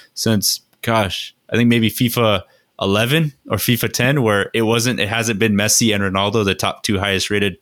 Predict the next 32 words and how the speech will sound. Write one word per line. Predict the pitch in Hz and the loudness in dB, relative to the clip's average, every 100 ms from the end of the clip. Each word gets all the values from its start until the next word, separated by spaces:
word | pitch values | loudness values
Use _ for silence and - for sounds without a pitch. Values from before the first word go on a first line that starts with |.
| _ | _
players | 104 104 107 101 | 0 2 2 0
on | - 92 | -2 -2
the | |
game. | 85 95 127 135 - - - | 0 0 -2 -4 -14 -20 -6
So | - | -2
it's | 117 | 0
a | 127 | 0
big | 139 170 135 | 0 0 2
move | 147 156 117 | 4 4 2
by | 110 101 | 0 2
E | 117 120 | 2 2
A | 117 107 | 0 -2
to | 95 | -2
do | 98 120 | 0 2
that. | 107 90 78 _ _ _ | 2 0 -4 _ _ _
And | 117 113 110 101 107 _ _ _ _ _ _ _ _ _ _ _ _ - | -2 0 2 0 -4 _ _ _ _ _ _ _ _ _ _ _ _ -4
not | 117 156 170 | 0 0 2
saying | 175 160 | 2 2
this | 135 143 | 2 2
just | 143 - | 2 0
because | 127 127 | 0 0
I'm | 123 | 2
a | 107 | 2
Manchester | 113 113 - 120 | 2 0 0 2
United | 104 117 | 2 0
fan. | 143 139 | 0 0
I | 117 | 0
do | 117 147 | 0 0
feel | - 147 | 2 2
like | 135 131 | 4 2
that | 123 98 | 0 0
downgrade, | 110 113 120 120 123 135 131 | -2 0 0 0 0 0 -2